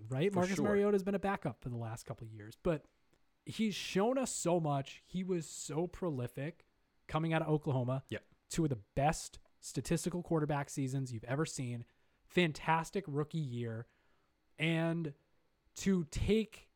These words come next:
Speaker 1: the cold clinical stat-based analysis off the table for a second, sometimes it's just not right, a, a good fit, right?
Speaker 2: Yeah.
Speaker 1: And I love <clears throat> Baker. We both loved Baker. Love his attitude. Anybody who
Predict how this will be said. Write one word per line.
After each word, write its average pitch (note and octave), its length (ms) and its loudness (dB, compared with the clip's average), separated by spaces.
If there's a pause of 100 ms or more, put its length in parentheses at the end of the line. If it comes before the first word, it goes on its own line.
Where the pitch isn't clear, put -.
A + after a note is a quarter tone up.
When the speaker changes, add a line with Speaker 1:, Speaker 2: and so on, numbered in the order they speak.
(180)
Speaker 1:
the B2+ 180 -6
cold A3+ 440 8
clinical G#3 400 0
stat-based E3 680 -2
analysis C#3+ 640 -4 (160)
off F3+ 180 6
the F3+ 60 -4
table C#3 260 0
for B2 140 -8
a A#2 60 -6
second, A#2 320 -8 (760)
sometimes A3+ 460 4
it's A3 100 -8
just - 140 -6
not F3+ 160 0
right, D#3+ 140 4
a, D#3 60 -2 (300)
a E3 60 0
good D3 200 4
fit, - 240 -6 (180)
right? D#3 140 8
Speaker 2:
Yeah. - 120 6
Speaker 1:
And F3 100 4
I F3 160 6
love F#3 600 6 (200)
<clears throat> - 200 -20
Baker. D#3+ 280 6
We C#3+ 120 4
both D#3+ 320 4
loved D3+ 220 4
Baker. B2 460 0 (760)
Love F3 200 6
his F3 120 6
attitude. C3 580 -2 (460)
Anybody A3 580 4
who D#3+ 480 4